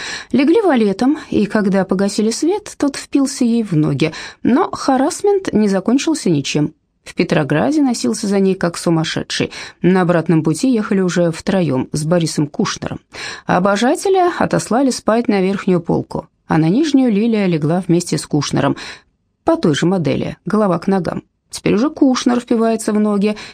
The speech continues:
и получает тот же афронт. Примечание. Ваксберг, страницы девяносто вторая, девяносто третья. Конец примечания. Лиля тогда блистала.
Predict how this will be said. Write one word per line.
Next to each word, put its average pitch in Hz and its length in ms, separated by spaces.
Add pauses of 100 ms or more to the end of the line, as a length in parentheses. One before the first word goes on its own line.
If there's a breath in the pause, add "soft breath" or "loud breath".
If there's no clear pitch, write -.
и - 80
получает 240 680
тот 156 240
же 220 120
афронт. - 760 (640)
Примечание. 190 720
Ваксберг, 196 800 (480)
страницы 202 840
девяносто 185 540
вторая, 226 400
девяносто 208 400
третья. 156 480 (320)
Конец 185 320
примечания. - 640 (840 loud breath)
Лиля 302 300
тогда 254 360
блистала. 165 680